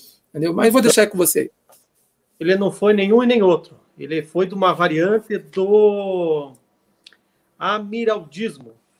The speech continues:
Speaker 2: O miraldismo, ele seguia uma variante que era chamado, é, Kasek. É o nome de uma cidade lá na, na Inglaterra. Então, é,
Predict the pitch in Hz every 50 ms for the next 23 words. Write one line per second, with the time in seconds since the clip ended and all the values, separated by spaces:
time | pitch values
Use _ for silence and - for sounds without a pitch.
0 | _ _ _ _ _ _ - 151 160 170 175 170 165 156 147 170 214 220 196 214
1 | 220 220 190 190 185 185 185 190 185 185 180 - - 190 160 151 170 208 214 202
2 | 190 160 165 160 151 147 160 165 175 185 185 185 _ - 196 196 190 185 190 _
3 | _ _ 180 165 170 175 175 156 156 - 165 151 151 156 160 160 170 165 156 151
4 | 160 165 165 165 165 165 165 160 160 156 151 151 147 139 143 - _ _ _ _
5 | _ _ _ _ _ _ _ _ - 156 143 143 139 _ _ - - 190 190 170
6 | 147 - 135 - _ - - _ _ - _ _ - 165 175 180 185 196 196 190
7 | 175 175 180 175 160 - - 165 151 156 165 170 147 160 147 151 156 165 165 165
8 | 160 156 151 147 156 160 160 156 160 156 156 175 165 151 143 - _ _ _ _
9 | _ _ _ _ _ _ _ _ _ _ _ _ _ - 156 143 - - 156 170
10 | 175 175 175 175 175 170 165 160 156 147 139 139 135 139 143 - -